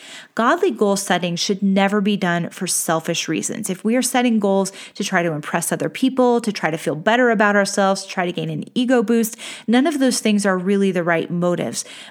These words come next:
But if we are saying, "Lord, how can I honor you? How can I serve you more? How can I bring glory to the one who gave everything for me?"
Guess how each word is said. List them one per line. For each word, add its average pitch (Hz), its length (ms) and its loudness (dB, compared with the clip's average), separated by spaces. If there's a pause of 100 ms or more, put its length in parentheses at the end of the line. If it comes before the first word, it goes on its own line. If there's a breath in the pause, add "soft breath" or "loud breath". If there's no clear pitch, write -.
But 226 200 2
if 247 200 2
we 285 100 2
are 285 80 4
saying, 202 380 2
"Lord, 185 220 0
how 208 340 -2
can 233 160 -2
I 254 200 2
honor 180 220 0
you? 175 280 -2
How 196 260 0
can 202 180 -4
I 196 140 2
serve 196 400 0
you 220 160 2
more? 170 340 0 (340 loud breath)
How 220 140 2
can 233 140 0
I 233 100 4
bring 202 240 2
glory 196 320 2
to 226 120 -4
the 240 100 2
one 196 160 2
who 185 100 2
gave 170 340 0
everything 233 560 0
for 233 220 -2
me?" 175 320 -2